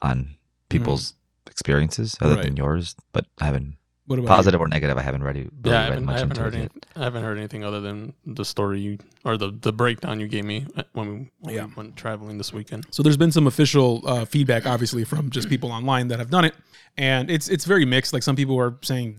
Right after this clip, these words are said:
Speaker 2: zero issues, everything works fine. And some people were, you know, reporting, uh, drops in performance and things like that. There is an actual bug issue that impacts Ryzen chips, specifically Ryzen pro-, uh,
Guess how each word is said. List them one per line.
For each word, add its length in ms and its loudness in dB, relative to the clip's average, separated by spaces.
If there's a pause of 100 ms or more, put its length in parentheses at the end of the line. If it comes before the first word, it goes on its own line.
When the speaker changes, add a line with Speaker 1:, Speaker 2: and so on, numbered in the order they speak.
(120)
Speaker 2:
zero 340 2
issues, 340 -4
everything 280 -8
works 180 -10
fine. 240 -10 (380)
And 420 -2
some 140 -2
people 260 -2
were, 240 -4 (340)
you 120 0
know, 160 -4
reporting, 760 -4
uh, 760 -10
drops 340 2
in 80 -8
performance 640 2
and 80 -10
things 160 -8
like 160 -6
that. 320 -2
There 140 8
is 100 6
an 120 6
actual 600 2 (240)
bug 520 2
issue 360 0
that 140 0
impacts 380 -2
Ryzen 420 0
chips, 260 -2
specifically 600 -4
Ryzen 400 -2
pro-, 120 -2
uh, 280 -2